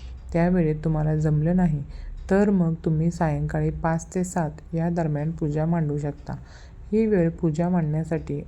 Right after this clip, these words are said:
अत्यंत शुभ समजली जाते,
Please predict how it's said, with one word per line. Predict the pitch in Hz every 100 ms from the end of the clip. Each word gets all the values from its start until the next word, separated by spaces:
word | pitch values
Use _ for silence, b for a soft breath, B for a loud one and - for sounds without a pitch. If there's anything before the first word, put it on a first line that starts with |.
| -
अत्यंत | 165 - 185 185 196
शुभ | 190 175 147 135 B B B -
समजली | 180 165 143 139 135
जाते, | 131 127 131